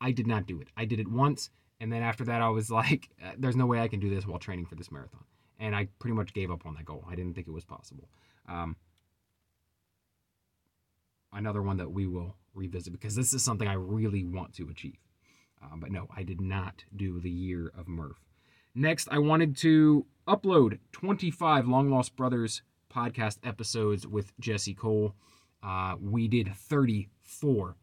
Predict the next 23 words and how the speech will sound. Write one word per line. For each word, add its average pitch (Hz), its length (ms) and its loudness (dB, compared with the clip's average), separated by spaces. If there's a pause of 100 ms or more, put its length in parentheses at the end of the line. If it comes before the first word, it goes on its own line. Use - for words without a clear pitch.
(160)
episodes 90 600 -12
in 98 120 -10
twenty 90 260 -10
twenty-one. 80 480 -10
So 80 200 -14 (240)
really 110 300 0
happy, 98 480 -2 (380)
uh, 71 240 -18 (160)
far 107 240 0
exceeded 92 440 -8
that 90 160 -10
goal, 92 220 -6
and 92 100 -6
I'm 92 140 -8
really 92 260 -4
happy 87 220 -10
that 78 120 -10
we 82 80 -10
got 82 160 -12
to 87 60 -18
do 80 160 -10
that. - 1800 -20
Um, 117 400 2